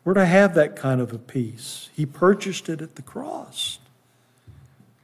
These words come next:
I want to encourage you this morning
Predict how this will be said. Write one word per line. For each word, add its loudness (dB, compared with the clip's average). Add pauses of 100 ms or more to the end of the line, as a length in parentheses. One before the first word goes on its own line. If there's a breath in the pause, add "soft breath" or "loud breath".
(580)
I 0
want 2
to 2
encourage 4
you -6
this -6
morning -4